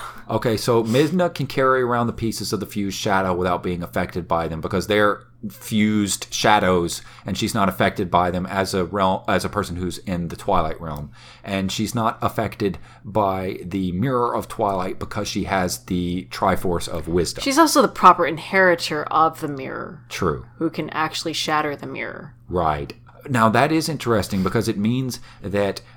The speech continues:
Speaker 2: since it is the true monarch of the Twilight Realm, uh, which brings questions about who, what determines the true monarch in this setting. But since the true monarch of the Twilight Realm has power over the mirror,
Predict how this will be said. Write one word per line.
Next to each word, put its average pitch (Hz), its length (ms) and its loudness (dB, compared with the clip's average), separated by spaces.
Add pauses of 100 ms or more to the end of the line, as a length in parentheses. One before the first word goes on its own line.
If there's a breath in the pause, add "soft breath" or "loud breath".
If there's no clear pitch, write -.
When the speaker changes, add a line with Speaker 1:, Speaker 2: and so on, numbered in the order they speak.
(120 soft breath)
Speaker 2:
since 139 380 2
it 135 220 2
is 117 340 4 (100)
the 110 580 0
true 135 360 2
monarch 101 640 2
of 90 160 0
the 92 80 -2
Twilight 95 540 4
Realm, 82 360 -4 (220 loud breath)
uh, 95 140 -2
which 107 420 0
brings 104 420 2 (120)
questions 92 540 6
about 87 220 0
who, 95 140 6
what 98 260 8
determines 90 400 -2
the 82 80 -4
true 87 220 -4
monarch 80 440 -2
in 82 120 -6
this 80 160 -4
setting. 82 340 -4 (280 loud breath)
But 107 140 0
since 123 240 0
the 120 80 -2
true 135 340 2
monarch 113 360 2
of 98 80 -2
the 90 80 -2
Twilight 110 380 2
Realm 92 180 -2
has 101 220 -4
power 107 480 4
over 95 180 0
the 90 100 -2
mirror, 92 560 2